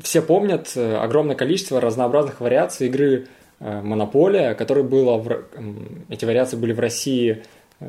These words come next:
там, лет десять назад, до сих пор можно встретить.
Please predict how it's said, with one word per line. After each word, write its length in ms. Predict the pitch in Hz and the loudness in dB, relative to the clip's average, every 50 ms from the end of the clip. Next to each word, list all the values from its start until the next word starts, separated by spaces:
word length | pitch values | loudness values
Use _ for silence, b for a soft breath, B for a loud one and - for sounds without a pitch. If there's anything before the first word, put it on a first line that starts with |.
| - | -14
там, 160 | - - 104 104 | -12 -12 -8 -4
лет 140 | 107 110 | -4 -2
десять 280 | 110 135 165 165 165 - | 2 2 0 0 0 -2
назад, 360 | 160 147 135 135 135 131 - 123 | 0 2 2 2 2 0 -2 -8
до 100 | 110 107 | -8 -8
сих 140 | - - | -8 -4
пор 160 | - 147 147 156 | -2 0 0 2
можно 240 | 156 143 135 135 | 0 0 0 -2
встретить. 520 | 123 - - 139 131 123 131 127 117 - | -4 -6 -2 -2 -2 -2 -2 -4 -10 -12